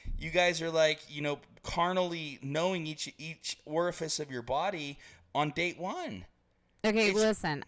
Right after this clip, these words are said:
Speaker 2: I'm not saying that that's what I do because it's not necessarily what I practice. Have I
Speaker 1: Sure.
Speaker 2: done it before in the past? I have.
Speaker 1: Well, so have I.
Speaker 2: Most, but most of the time, I've,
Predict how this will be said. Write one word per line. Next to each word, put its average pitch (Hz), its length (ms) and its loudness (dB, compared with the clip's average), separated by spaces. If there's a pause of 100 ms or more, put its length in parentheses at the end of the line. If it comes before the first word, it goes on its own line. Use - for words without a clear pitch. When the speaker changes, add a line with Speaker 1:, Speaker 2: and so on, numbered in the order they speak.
Speaker 2:
I'm 262 200 6
not 359 280 4
saying 226 340 2
that 190 160 0
that's 165 260 0
what 170 120 -2
I 143 120 2
do 123 440 -2
because 180 260 0
it's 190 220 -6
not 175 320 2
necessarily 147 540 0
what 135 120 2
I 123 120 0
practice. - 680 -8 (300)
Have 165 180 2
I 165 80 2
Speaker 1:
Sure. - 80 4
Speaker 2:
done 160 200 0
it 180 120 0
before 220 320 0
in 226 120 0
the 226 80 -2
past? 208 480 -4 (160)
I 175 100 0
have. 156 340 -2 (260)
Speaker 1:
Well, 156 100 0
so 294 220 4
have 190 60 6
I. 226 140 8
Speaker 2:
Most, - 240 4
but 247 240 4
most 311 360 6
of - 40 -12
the 415 120 2
time, 320 420 2
I've, 247 240 4